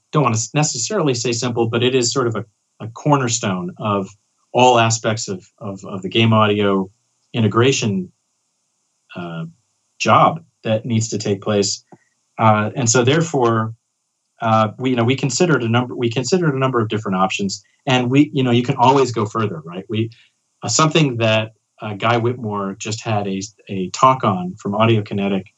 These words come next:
uh, was, you know, just more, you know, relating music more to what's happening in the game, what the player's doing, what the theme of the game is, how you can construct the music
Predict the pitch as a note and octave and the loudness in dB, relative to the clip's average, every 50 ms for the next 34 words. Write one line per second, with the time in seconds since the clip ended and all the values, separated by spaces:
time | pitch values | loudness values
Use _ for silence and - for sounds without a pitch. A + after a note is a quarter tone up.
0 | _ _ _ _ _ _ _ _ - - G2+ G2 F#2+ F#2+ F#2+ G2 G#2 G#2+ G#2 G2+ | _ _ _ _ _ _ _ _ -12 -6 -2 0 0 0 0 2 2 2 4 4
1 | G2 G2+ - - - - - - _ - G2+ G2 F#2+ F#2 - - - - - _ | 4 4 2 2 2 0 -4 -12 _ -6 -2 0 0 0 0 0 -2 -2 -4 _
2 | - - A#2 A2+ A#2 A#2+ B2+ B2+ B2+ B2 A#2+ A#2 A2+ A#2 - _ _ _ _ _ | -6 2 4 6 6 6 6 6 6 6 4 4 2 -2 -6 _ _ _ _ _
3 | _ - G#2+ G2 F#2+ - - _ - C#3+ A#2 A2+ A2+ B2 C3 C#3 C#3 C#3 C3+ C3 | _ -4 -2 -2 -2 -4 -6 _ -8 0 2 4 6 6 6 6 4 2 2 0
4 | A#2+ A#2+ A#2 A#2 A2+ A#2+ A2+ A2 G#2+ G#2+ G#2+ A2 A2 A2 A2 - - - G#2 G#2 | 2 2 4 4 2 2 -4 -4 -4 -2 -2 0 0 0 -2 -4 -4 -4 -2 -2
5 | G#2 G2+ G2 G2 G2 - _ _ _ _ _ _ _ - A2+ A2+ A2+ - B2+ B2 | 0 0 0 -2 -4 -6 _ _ _ _ _ _ _ 0 0 0 2 2 2 2
6 | C#3 - B2 C#3+ D3 D3 C#3+ C#3 A#2+ A#2+ A#2 A2+ A#2 A#2 A2+ A2+ A2 G2+ G#2 G2+ | 2 2 0 0 0 0 -2 -4 -2 -2 0 2 2 2 2 0 -2 -4 -6 -8
7 | - A#2 - A#2+ A#2 A2+ A#2 A#2 A2+ G2+ G2 F#2+ F#2+ F#2+ F#2+ F#2 _ _ _ _ | -8 -6 -2 2 2 4 4 2 2 0 0 0 0 0 -2 -4 _ _ _ _
8 | _ _ - - - A2+ A2+ B2+ A#2 A#2 C#3 C#3 C3+ C3+ B2+ B2 A2+ A2+ A#2+ A#2 | _ _ -6 -2 0 0 0 0 0 2 2 4 4 4 2 0 0 2 2 4
9 | A2+ A2+ A2+ A2+ A2 A2+ - - A2 A2 A#2 A#2 A#2 A#2 A2+ A2+ A2 - - A2 | 4 4 4 2 2 0 -2 -2 2 2 2 2 0 -2 -2 -2 -2 -2 -2 -2
10 | G#2+ - - G#2 G#2 G#2 G2+ G2+ G2+ G2+ G2 | -2 -2 -2 0 2 2 2 2 2 0 -2